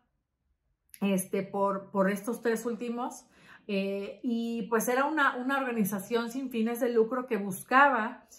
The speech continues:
eh, patrocinios, ¿verdad? Para poder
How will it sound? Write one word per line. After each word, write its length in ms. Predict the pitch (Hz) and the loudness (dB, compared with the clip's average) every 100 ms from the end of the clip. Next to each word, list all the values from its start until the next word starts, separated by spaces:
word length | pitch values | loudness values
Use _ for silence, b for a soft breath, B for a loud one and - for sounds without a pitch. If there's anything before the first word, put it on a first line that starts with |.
| b b b | b b b
eh, 840 | 202 202 196 190 190 190 185 185 185 | -4 -2 -2 -4 -2 0 2 2 2
patrocinios, 960 | 202 196 202 - 233 240 196 226 - _ _ | 2 2 -2 -4 -2 0 -2 -4 -10 _ _
¿verdad? 400 | 185 185 190 226 | -2 2 4 4
Para 320 | 202 190 185 | 2 2 0
poder 500 | 185 190 208 220 - | -2 -2 -2 -4 -8